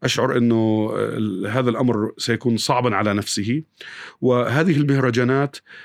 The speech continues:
لا أظن أنها يعني ممتعة دائمًا، لأنه ما زلت أصر أن ال-، الوطن العربي لا يوجد فيه أشخاص أو يقل فيه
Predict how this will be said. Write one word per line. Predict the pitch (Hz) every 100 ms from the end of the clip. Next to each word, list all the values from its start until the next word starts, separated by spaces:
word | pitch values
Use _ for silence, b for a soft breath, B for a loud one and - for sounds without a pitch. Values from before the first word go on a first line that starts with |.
| B B B B
لا | 139 139 170 185 -
أظن | 139 160 143
أنها | 139 135 131 131 131 127
يعني | - 107 113 113
ممتعة | 120 147 147 143 117
دائمًا، | 117 131 127 120 120
لأنه | 120 127 120 120
ما | 117 147
زلت | 156 160 139
أصر | 127 - 113 113
أن | 113
ال-، | 107 107 101 92 101 101 101 107
الوطن | 135 139 131
العربي | 98 104 85 85 98 110 b b b
لا | 123
يوجد | 160 139 120
فيه | 143 127
أشخاص | 117 - 127 127 123 - - b b b b b
أو | 123 120
يقل | 127 123 139 107
فيه | 90 101 87 76